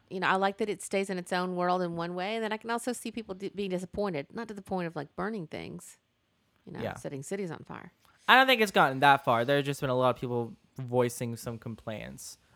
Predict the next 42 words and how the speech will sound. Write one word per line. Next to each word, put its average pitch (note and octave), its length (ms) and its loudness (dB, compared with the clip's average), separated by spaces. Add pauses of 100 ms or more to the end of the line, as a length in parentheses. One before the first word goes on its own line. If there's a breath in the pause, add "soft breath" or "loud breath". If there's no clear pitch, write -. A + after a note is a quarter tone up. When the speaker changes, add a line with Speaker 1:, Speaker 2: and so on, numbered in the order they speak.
(100)
Speaker 2:
uh, B2+ 240 4
which G3 280 0
the A3 140 4
people G3 300 0
at D#3 120 4
Crystal D#3 260 -6
Dynamics, C3+ 500 -4
the B2+ 80 -8
video B2 200 -2
game A#2 200 -8
company, A#2 420 -12 (460 soft breath)
said D3 380 4
that C3+ 120 -2
they C3 140 0
heard C#3 400 4
and C3 120 -2
that B2+ 160 -2
they B2+ 120 -2
will B2 160 -2
bring B2+ 320 -2
to C3 100 -10
the B2 80 -6
studio A#2 460 -2
and, A2 240 -8 (100)
and A#2 160 -8
work A2 260 -6
on G#2+ 140 -10
it. A#2 220 -12
So A#2 140 -6
I B2 120 -4
love B2+ 240 -6
that. - 280 -14 (120)
So, A2+ 300 -14 (260)
yeah. F#3+ 240 -6
Speaker 1:
That's D#4+ 240 -16
really C4+ 260 -10
cool. B3+ 400 -14 (1500)
Thanks C#4+ 180 -12
for F#3 80 -6
re-, C#3 140 -10 (160)
those - 180 -16
recommendations. C3 1080 -18